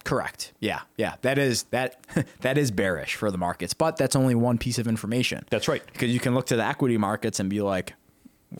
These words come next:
Speaker 1: "We're sitting at all-time highs, so what's, what's
Speaker 2: It
Speaker 1: gonna give?"
Speaker 2: It, it, it is a data input that you have to then aggregate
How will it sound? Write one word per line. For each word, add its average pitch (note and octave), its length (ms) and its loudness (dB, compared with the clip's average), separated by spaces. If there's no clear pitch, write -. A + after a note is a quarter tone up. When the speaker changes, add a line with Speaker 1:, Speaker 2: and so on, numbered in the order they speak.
Speaker 1:
"We're G#2 140 -4
sitting A#2 260 0
at G#2+ 80 2
all-time G#2+ 380 0
highs, F2+ 320 -2
so F#2 160 -2
what's, - 440 -2
what's G2+ 220 -4
Speaker 2:
It - 40 -6
Speaker 1:
gonna F2 160 -6
give?" E2+ 440 -8
Speaker 2:
It, G#2 140 -4
it, G#2+ 160 -4
it G2+ 120 0
is F2 100 -2
a F2 80 0
data G2+ 440 -2
input A2 460 0
that F#2+ 140 -4
you F2+ 80 0
have G2+ 380 -4
to F2+ 100 -2
then F2+ 200 -2
aggregate F2 720 -4